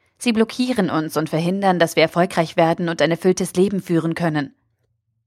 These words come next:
Deswegen zeige ich dir in diesem Artikel nicht, was du zu tun hast, sondern was du eben nicht zu tun hast. Ich lege den Finger auf zwanzig blöde Angewohnheiten, mit denen du dir selbst das Studieren zur Hölle machst.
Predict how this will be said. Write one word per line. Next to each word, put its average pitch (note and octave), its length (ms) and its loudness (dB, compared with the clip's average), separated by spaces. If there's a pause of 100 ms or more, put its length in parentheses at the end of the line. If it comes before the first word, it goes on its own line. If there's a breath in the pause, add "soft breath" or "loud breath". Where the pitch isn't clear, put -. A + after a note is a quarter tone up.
(160)
Deswegen G3+ 520 4
zeige A3 280 2
ich G#3 100 -4
dir G3 140 4
in F3+ 60 2
diesem G3 280 0
Artikel F#3 420 2
nicht, E3+ 320 -2
was F#3 120 0
du - 120 2
zu - 180 0
tun A3 300 0
hast, - 440 -2
sondern C4 300 2
was A#3 160 -4
du - 80 -2
eben B3+ 240 0
nicht B3+ 280 2
zu E3+ 120 -4
tun D#3 260 -4
hast. - 320 -4 (640)
Ich - 240 -6
lege G3+ 260 2
den A#3 180 4
Finger A3+ 300 4
auf F#3+ 120 -2
zwanzig G3+ 400 -2
blöde F#3 280 6
Angewohnheiten, F3 760 -2
mit C#3+ 140 -6
denen D#3+ 160 -2
du D3 60 -6
dir D#3+ 140 0
selbst E3+ 340 -4
das F3 120 -2
Studieren F#3 440 -6
zur F3 160 -2
Hölle F#3+ 180 0
machst. - 380 -4